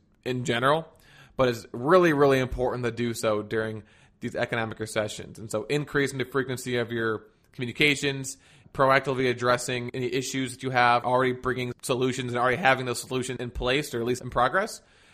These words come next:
and then letting them know that you're here if they need to talk. So in summary, the six lessons that Jillian Hellman of Realty Mogul, two point eight billion dollars worth of real estate, learned during covid was, number one, make sure you're playing defense before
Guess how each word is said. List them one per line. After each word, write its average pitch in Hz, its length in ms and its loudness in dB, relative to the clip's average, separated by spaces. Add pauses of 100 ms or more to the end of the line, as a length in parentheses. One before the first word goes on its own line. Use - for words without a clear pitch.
(220)
and 143 160 0
then 139 360 6
letting 131 240 4
them 123 160 -2
know 120 160 4
that 113 140 0
you're 117 120 -4
here 113 460 -4
if 110 80 -8
they 117 160 -8
need 120 100 -10
to 113 80 -8
talk. - 380 -14 (180)
So 107 320 -4 (460)
in 208 160 -2
summary, 180 540 2
the 131 200 -4
six 165 320 -4
lessons 147 600 -2 (100)
that 120 380 -2
Jillian 131 680 -6 (120)
Hellman 123 440 -4
of 113 140 -6
Realty 120 400 -4
Mogul, 113 600 -4 (260)
two 131 160 -8
point 131 200 -4
eight 113 120 -8
billion 123 220 -2
dollars 117 320 2
worth 113 120 -10
of 101 100 -8
real 113 180 -2
estate, 110 260 -4
learned 131 460 -2
during 123 220 -6
covid 135 440 0
was, 117 160 -4
number 117 160 -6
one, 160 360 -2
make 135 160 -2
sure 143 120 -6
you're 131 80 -4
playing 131 260 -4
defense 127 420 -4
before 151 640 -2